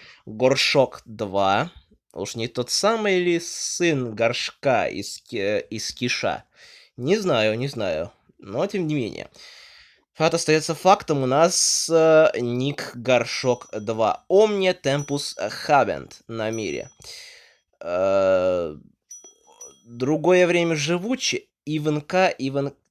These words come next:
чего? Пять и шесть. Вы че, вместе, что ли, играете? Понять не могу. О, на мире. Так, мирная свекла.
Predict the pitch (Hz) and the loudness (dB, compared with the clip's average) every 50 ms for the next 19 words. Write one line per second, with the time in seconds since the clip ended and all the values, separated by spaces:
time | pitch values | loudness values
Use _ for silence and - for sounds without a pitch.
0 | _ - - - - 101 110 135 131 147 160 175 180 175 165 151 - _ _ _ | _ -16 -14 -12 -10 -8 -8 -6 -2 2 4 8 8 8 8 6 2 _ _ _
1 | _ _ _ _ _ _ - 143 160 180 175 170 - 135 127 - - - 165 175 | _ _ _ _ _ _ 2 6 6 6 6 6 2 0 0 0 2 4 4 2
2 | 160 - - - 113 113 101 - 120 107 110 127 165 226 - - - - 190 165 | 2 -2 -10 -10 -12 -12 -10 -8 -8 -6 -4 -2 -4 -4 -2 -4 -4 -4 0 0
3 | 135 117 113 101 95 - - - - 98 95 90 - - 90 90 76 - - _ | 0 0 0 0 -2 -2 -6 -8 -8 -6 -6 -8 -10 -12 -12 -10 -12 -12 -14 _
4 | - - - - - _ - 110 107 - - 139 139 139 156 165 170 175 170 151 | -20 -20 -20 -20 -20 _ -6 -6 -6 -6 -4 -4 -2 0 2 2 2 2 2 2
5 | 123 101 92 92 - - 110 85 - - - 151 175 190 180 170 139 135 120 117 | 0 0 -2 -4 -4 -2 -4 -4 -4 -4 -6 0 2 2 2 2 2 2 2 2
6 | - - - - 120 110 120 156 190 214 - - 190 185 185 185 190 185 | 0 -2 -4 -4 -6 -4 0 0 0 0 2 2 2 4 4 2 2 -2